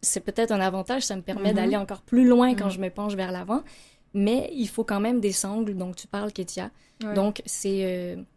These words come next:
Speaker 1: d'ailleurs un de mes collègues d'en-, d'entraînement, Mathieu Hébert, qui m'a lui-même cousu et con-, qui a conçu ces, ces, ces sangles.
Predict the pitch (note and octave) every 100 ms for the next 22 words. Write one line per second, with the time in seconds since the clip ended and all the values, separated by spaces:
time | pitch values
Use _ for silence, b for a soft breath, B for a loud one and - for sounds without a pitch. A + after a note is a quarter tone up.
0 | _ _ _ _ _ A3 G3 G3+ G3+ G3
1 | F#3+ - F#3 F#3+ F#3+ F#3+ F3+ F#3 G3 G3
2 | F#3+ G3 B3 F#3 - G3 F#3+ G#3+ - -
3 | G#3+ G#3 A3 b b b - G#3+ A#3 A#3+
4 | A#3+ - - A#3 G#3 A3 - _ _ _
5 | _ - G3+ - A3+ G#3+ - G#3 - A3+
6 | - B3 - G#3 G3+ G3+ G3 - G3+ -
7 | G#3+ A#3+ A3+ F#3+